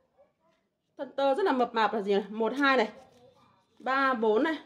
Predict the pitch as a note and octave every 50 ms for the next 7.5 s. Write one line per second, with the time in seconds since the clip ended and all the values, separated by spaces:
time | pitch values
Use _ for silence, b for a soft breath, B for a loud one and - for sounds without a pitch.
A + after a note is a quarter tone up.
0 | - _ - B3 B3 C4 C4+ C#4 C#4 C#4 C#4 C#4 - - - _ _ _ _ _
1 | _ _ _ _ - G#3 F#3+ G3+ B3 C#4+ - C4+ B3+ A3 F3 - - - _ _
2 | _ - F#3+ G3 A3 C#4 D4 - - - C#4+ C4 C#4+ F4+ G#4+ G#4 G4+ E4 E4 D#4+
3 | D#4 D4+ C#4+ C#4+ E4 F4+ D#4 D4 - - - - _ _ _ _ _ _ _ _
4 | _ _ _ _ - G#3+ A#3+ B3+ B3+ - C#4 D4 D#4 G#4 G4 - - D4+ D4 C#4+
5 | D4 D#4+ F4+ F#4 F#4 G4+ G#4 - - - _ _ _ _ _ _ _ _ _ _
6 | _ _ _ _ _ _ _ _ _ _ _ _ - A3+ A3+ A3 A3+ F#3+ F#3+ G#3+
7 | A3+ C4+ C#4+ C4 A3 G3 G3+ - C4 A#3+